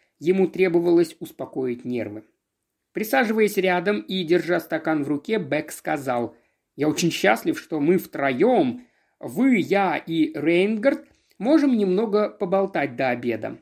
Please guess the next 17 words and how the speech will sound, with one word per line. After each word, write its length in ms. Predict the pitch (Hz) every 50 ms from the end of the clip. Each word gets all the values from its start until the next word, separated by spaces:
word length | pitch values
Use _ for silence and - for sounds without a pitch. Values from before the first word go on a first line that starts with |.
| _ _ _ _ _ _ _ _ -
Позвольте 520 | 160 160 156 165 240 285 277 - 254 233
объяснить, 580 | 226 175 147 139 135 - - 151 156 156 - -
почему". 540 | 147 143 - - 165 135 117 107 104 - _ _ _ _ _ _ _ _ _ _ _ _ _ _ _ _ _ _
И 80 | - 196
он 180 | 233 285 285 277
принялся 540 | - 277 277 262 262 254 240 247 233 220
патетически 800 | 226 - 214 208 - 208 190 - 226 220 - 220 214 - - 196
разглагольствовать 1000 | 190 180 180 160 151 160 165 170 165 180 185 175 165 - - 147 139 135 139 156
о 80 | 165 -
том, 280 | - 262 285 262 208
что 220 | - - - 175 165
давно 380 | 156 165 170 190 226 285 294
считает 500 | 285 - 277 233 240 226 220 214 - -
себя 220 | - 196 175 185 165
поклонником 720 | - 170 156 - 180 185 190 190 180 170 175 180 175 170
французской 580 | - 160 151 151 - 160 160 160 - 165 143
культуры, 720 | - - - - - - 175 233 254 262 262 262 262 247